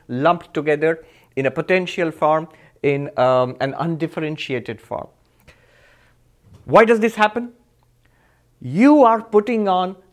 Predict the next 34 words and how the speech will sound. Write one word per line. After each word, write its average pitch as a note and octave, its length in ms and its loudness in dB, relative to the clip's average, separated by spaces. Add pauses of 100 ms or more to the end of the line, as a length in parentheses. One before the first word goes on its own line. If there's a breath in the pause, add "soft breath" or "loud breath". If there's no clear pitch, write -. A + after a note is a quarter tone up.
three B3 300 -4
kinds F#3+ 480 -8
of B2+ 200 -8
dresses. C#3 800 -6
Let's C#3 180 -8
put D3 180 -6
it A2+ 160 -10
this A#2 200 -12
way. - 160 -14 (440)
Three A3 240 -4
kinds F3+ 460 -6
of, E3 220 -6
uh, C3+ 160 2 (420)
dress D#3 380 0
or C3 120 0
equipment E3+ 580 -4
you C#3+ 120 -6
have C#3 220 -6
and B2+ 120 -4
you B2 60 -8
get A#2+ 240 -4
these A#2+ 160 -6
experiences. G#2+ 800 -12 (360 soft breath)
You F3 180 2
put G3 240 -2
on F#3 260 0
the D3+ 80 -2
gross F#3+ 500 0
equipment F3 760 -2 (340 soft breath)
of A#2+ 200 0
the B2 60 0
physical F#3 540 -2
world, B2 400 0 (140)
and A#2 520 -4